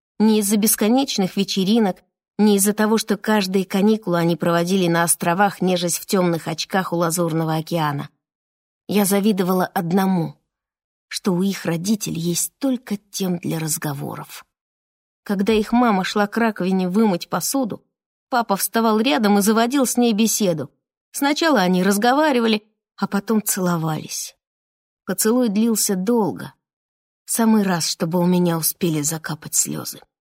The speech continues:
Я твердила себе, что это понарошку, что только в кино муж может так долго говорить с женой. Казалось, между моими родителями никогда и не возникало полноценного диалога.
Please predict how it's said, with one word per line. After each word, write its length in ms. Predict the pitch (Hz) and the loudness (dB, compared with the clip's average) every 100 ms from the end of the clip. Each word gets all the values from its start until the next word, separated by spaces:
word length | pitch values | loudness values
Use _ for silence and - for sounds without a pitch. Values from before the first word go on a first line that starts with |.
| _ _ _ _ _ _ _ _ _ _ | _ _ _ _ _ _ _ _ _ _
Я 160 | 190 185 | -2 -2
твердила 500 | - 190 170 208 165 | -2 -2 0 0 0
себе, 280 | - 147 170 | -4 -8 -6
что 200 | - 180 | -4 -4
это 160 | 175 | -2
понарошку, 720 | 156 196 190 196 180 - - - _ _ _ - | -2 2 2 2 -2 -6 -12 -20 _ _ _ -12
что 200 | - 214 | -4 0
только 280 | 226 214 | 0 0
в 80 | 214 | -4
кино 360 | - 254 240 202 | 0 4 4 4
муж 320 | 185 226 - | 4 2 0
может 340 | 190 170 175 | -2 -2 -4
так 260 | - 180 190 | -6 -8 -2
долго 360 | 202 247 180 175 | 2 2 0 -2
говорить 500 | 170 165 175 185 - | -2 -2 -2 -4 -6
с 40 | |
женой. 460 | 220 185 170 160 - _ _ _ _ _ _ _ _ _ - | -6 -4 -4 -6 -12 _ _ _ _ _ _ _ _ _ -4
Казалось, 480 | 226 214 220 202 220 | 0 2 4 2 4
между 320 | 214 196 202 | 4 4 4
моими 340 | 214 208 208 | 4 6 4
родителями 600 | 196 202 226 226 185 175 | 4 2 2 0 0 2
никогда 480 | 175 185 196 214 214 | 2 2 0 0 2
и 100 | 233 | 4
не 160 | 214 208 | 4 4
возникало 640 | 208 202 226 226 196 151 | 2 2 2 2 -2 -2
полноценного 840 | - 175 170 170 - 165 160 165 | -4 -2 -2 -2 -2 -2 0 -2
диалога. 680 | 170 175 175 170 156 - - | 0 0 0 0 -2 -6 -14